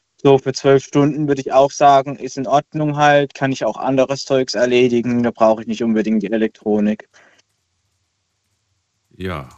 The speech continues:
Speaker 2: ja gut, aber das ist dann wem anders vielleicht wahnsinnig wichtig. Deswegen wollte ich ja deinen,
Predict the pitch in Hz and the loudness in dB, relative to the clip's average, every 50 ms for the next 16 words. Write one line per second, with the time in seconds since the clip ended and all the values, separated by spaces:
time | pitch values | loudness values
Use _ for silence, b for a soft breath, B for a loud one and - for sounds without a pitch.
0 | _ _ _ - 92 87 - 90 90 78 - - - 82 85 82 90 92 - 98 | _ _ _ -12 -12 -12 -10 -10 -12 -12 -14 -16 -16 -14 -14 -14 -14 -12 -10 -8
1 | 95 92 85 98 92 87 104 113 110 95 - - 82 71 65 69 76 - 78 76 | -8 -6 -6 -6 -4 -4 -2 -2 -2 -4 -4 -8 -10 -10 -10 -12 -12 -12 -10 -10
2 | 80 80 - - 78 73 - - - 73 73 - - - - - 80 80 - 90 | -10 -10 -12 -12 -14 -14 -14 -14 -14 -16 -16 -16 -18 -20 -18 -18 -18 -14 -12 -10
3 | 90 90 87 92 92 98 95 95 95 90 87 90 90 107 113 113 107 104 104 | -8 -8 -8 -8 -8 -10 -10 -10 -10 -8 -6 -6 -4 -4 -4 -4 -4 -4 -6